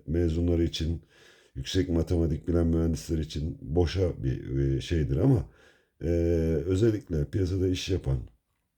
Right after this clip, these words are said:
arkadaşlar için bunlar önemlidir arkadaşlar. Şimdi sayıların üzeri, e, sayılardan başlayalım. Bir sayının arkadaşlar sıfırıncı kuvveti, bu A da olabilir.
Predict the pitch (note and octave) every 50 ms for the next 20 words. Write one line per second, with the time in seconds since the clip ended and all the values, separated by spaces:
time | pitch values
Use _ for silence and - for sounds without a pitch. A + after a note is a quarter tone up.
0 | _ _ _ _ _ _ _ - - E2 F2 F2 - F2+ E2 E2+ D#2 - - F#2+
1 | F#2 E2+ D#2 - - B2 A2+ G2 - _ _ _ _ _ _ _ _ - - G2
2 | A2 A2+ A2+ G#2+ G2 G2 G2 G2 F#2 F#2 F#2+ E2 C#2 C#2+ D2 D2 C2+ - C2+ B1
3 | B1 A1 - - A#1+ G#1 G1+ - - _ _ _ _ _ _ _ _ _ - -
4 | B2+ B2 A2+ A#2 B2+ - _ - - - A2+ A2+ B2 A2+ A#2 A2+ C#3+ C3+ - -
5 | G#2 G#2 G2+ A2 A#2 A2 G#2 G#2 F#2 - - D2 D#2 D#2 D2+ D2 D2 C#2+ D2 C#2
6 | C2+ C2+ C2+ C#2+ C#2+ - - G#2+ G#2 G2 F#2+ F#2+ F#2+ F#2 G2+ G2+ G2 F#2+ G2 F#2+
7 | - - - C#3+ C3 - - - - _ _ _ _ _ _ _ _ _ _ _
8 | _ _ _ _ _ _ _ _ _ _ _ _ _ _ - - G#2 C#3 C#3 -
9 | - A#2 G#2+ G2+ F#2 F2 F2+ F2+ F#2 - F2+ E2 E2 E2 D#2 - - B2 B2+ B2+
10 | - - _ _ _ _ _ _ _ _ _ _ _ _ _ _ - - C#3 G2
11 | G2 G#2+ G2+ F#2+ F#2 E2 - - F2 E2+ E2 D#2+ C#2 - - G2+ A2 G2 E2+ -
12 | _ _ - _ - D#2+ D#2+ D#2+ - F#2+ F#2+ F#2+ F#2+ E2+ D2+ D#2 C#2+ C#2 C#2 B1
13 | G#1 A#1+ C#2+ G#2 G#2 - - _ _